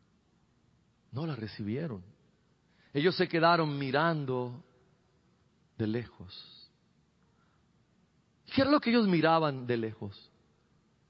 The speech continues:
Ellos miraban a la cruz.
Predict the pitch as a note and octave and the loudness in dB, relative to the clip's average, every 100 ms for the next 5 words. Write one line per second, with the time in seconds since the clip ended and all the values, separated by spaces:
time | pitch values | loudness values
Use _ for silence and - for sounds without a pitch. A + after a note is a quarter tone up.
0 | _ _ _ _ _ - C#3+ F3 D#3+ D#3+ | _ _ _ _ _ -6 0 0 2 2
1 | D#3+ C#3 A#2 A#2 - - A#2+ A2+ - C#3 | 2 0 -2 -6 -14 -6 -2 -2 -4 -10
2 | A2 E2 - - | -10 -12 -20 -20